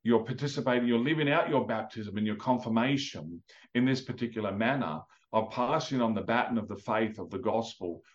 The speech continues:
of Jesus Christ to other generations, to the next generation. That's a glorious vocation. Might not be so well paid, but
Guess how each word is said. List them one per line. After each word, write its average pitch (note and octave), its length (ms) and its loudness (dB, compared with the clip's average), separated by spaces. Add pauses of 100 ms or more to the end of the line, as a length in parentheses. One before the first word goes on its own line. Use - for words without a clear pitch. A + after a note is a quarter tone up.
of F#2+ 160 -6
Jesus A2 320 2
Christ A2 460 0
to G#2+ 120 -8 (120)
other A2+ 200 2
generations, G2 720 -2
to A2 100 -10
the A2 100 -2
next A2+ 240 0
generation. F#2+ 560 -4 (320)
That's G3 180 4
a F3 40 0
glorious A#2 640 4
vocation. - 760 -8 (260)
Might F3 280 4
not C#3+ 220 4
be B2 60 2
so A2+ 280 0
well G#2 300 4
paid, D#3+ 440 2
but G#2 140 -6